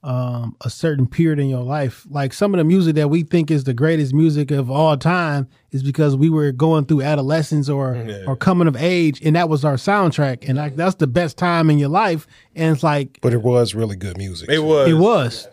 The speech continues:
Speaker 2: Nineties
Speaker 3: It was incredible
Speaker 2: was special, man.
Speaker 3: music.
Speaker 2: I don't, I don't know. It was a
Speaker 3: <laughs>
Speaker 2: special time. Um,
Speaker 1: Like, I
Speaker 2: 'cause I
Speaker 1: love
Speaker 2: can't
Speaker 1: what
Speaker 2: im-
Speaker 1: I love.
Speaker 2: I can't imagine, like, the music that's thirty years old. Like, I just saw a group of young men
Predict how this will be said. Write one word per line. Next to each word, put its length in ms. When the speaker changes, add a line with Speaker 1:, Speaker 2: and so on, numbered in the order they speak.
Speaker 2:
Nineties 340
Speaker 3:
It 60
was 100
incredible 180
Speaker 2:
was 80
special, 120
man. 160
Speaker 3:
music. 120
Speaker 2:
I 280
don't, 140
I 120
don't 80
know. 160
It 80
was 140
a 100
Speaker 3:
<laughs> 120
Speaker 2:
special 320
time. 500
Um, 580
Speaker 1:
Like, 160
I 20
Speaker 2:
'cause 80
I 120
Speaker 1:
love 80
Speaker 2:
can't 100
Speaker 1:
what 80
Speaker 2:
im- 60
Speaker 1:
I 20
love. 440
Speaker 2:
I 120
can't 180
imagine, 540
like, 400
the 180
music 380
that's 180
thirty 260
years 300
old. 260
Like, 180
I 140
just 240
saw 580
a 60
group 300
of 40
young 280
men 400